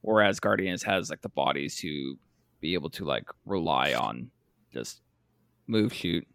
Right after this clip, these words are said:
move, attack. Um, I don't care. I'm just gonna keep pushing and attack you.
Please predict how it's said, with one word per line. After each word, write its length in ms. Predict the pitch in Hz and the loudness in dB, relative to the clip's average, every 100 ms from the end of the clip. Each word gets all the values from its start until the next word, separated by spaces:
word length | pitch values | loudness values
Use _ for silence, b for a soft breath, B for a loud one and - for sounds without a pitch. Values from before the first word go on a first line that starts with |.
| _ - | _ -4
move, 160 | 95 | -2
attack. 480 | 80 - 65 - - _ _ _ _ - | -2 0 0 0 -4 _ _ _ _ -6
Um, 320 | 92 64 64 - | -2 -2 -4 -2
I 80 | - | -2
don't 160 | 82 | -2
care. 160 | - 71 | -2 -4
I'm 80 | 76 | -4
just 120 | - | -6
gonna 160 | 67 - | -10 -8
keep 280 | - - - _ | -10 -10 -16 _
pushing 400 | - 87 73 60 | -6 -4 -4 -6
and 100 | 60 | -8
attack 320 | - 80 - | -4 -2 -2
you. 260 | 65 60 | -4 -8